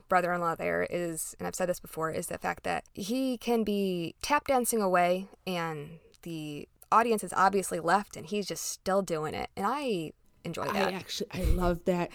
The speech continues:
Speaker 1: <laughs> That's my
Speaker 2: too.
Speaker 1: favorite thing.
Speaker 2: Usually that's because he's super excited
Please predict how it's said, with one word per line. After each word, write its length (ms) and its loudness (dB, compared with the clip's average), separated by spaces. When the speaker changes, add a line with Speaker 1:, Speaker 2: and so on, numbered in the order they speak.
Speaker 1:
<laughs> 140 -6
That's 160 8
my 120 10
Speaker 2:
too. 40 8
Speaker 1:
favorite 280 8
thing. 260 4
Speaker 2:
Usually 380 6
that's 400 -2
because 400 0
he's 140 -2
super 400 -2
excited 760 0